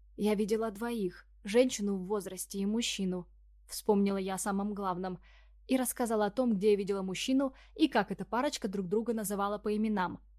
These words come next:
"Они хотели меня убить", прошептала я, и на моих глазах появились слёзы. Миша сразу же начал меня утешать. Сел рядом в кресло и гладил по лицу ладонями, стирая мои слёзы. А я продолжала говорить. "Это был какой-то эксперимент.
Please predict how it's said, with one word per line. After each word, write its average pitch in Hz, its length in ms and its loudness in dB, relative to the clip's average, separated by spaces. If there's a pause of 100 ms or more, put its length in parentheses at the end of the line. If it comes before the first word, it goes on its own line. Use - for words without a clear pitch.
(300)
"Они 208 260 2
хотели 220 380 0
меня 214 300 2
убить", 208 400 -4 (400)
прошептала 208 540 0
я, 240 260 -2 (440)
и 311 60 2
на 285 120 6
моих 240 200 6
глазах 208 400 0
появились 196 480 -2
слёзы. 180 460 -4 (400)
Миша 233 280 4
сразу 262 340 0
же 226 100 0
начал 208 300 -2
меня 190 260 -2
утешать. - 540 -10 (320)
Сел 320 260 6
рядом 185 300 2
в - 80 -18
кресло 247 480 -4 (280)
и 214 80 -2
гладил 196 300 4
по - 80 -16
лицу 185 260 -10
ладонями, 220 520 0
стирая 190 420 -4
мои 180 180 -4
слёзы. 175 520 -6 (320)
А 208 100 4
я 220 160 4
продолжала 196 560 0
говорить. 185 540 -6 (440)
"Это 214 220 0
был 214 160 0
какой-то 220 440 0
эксперимент. 214 680 -4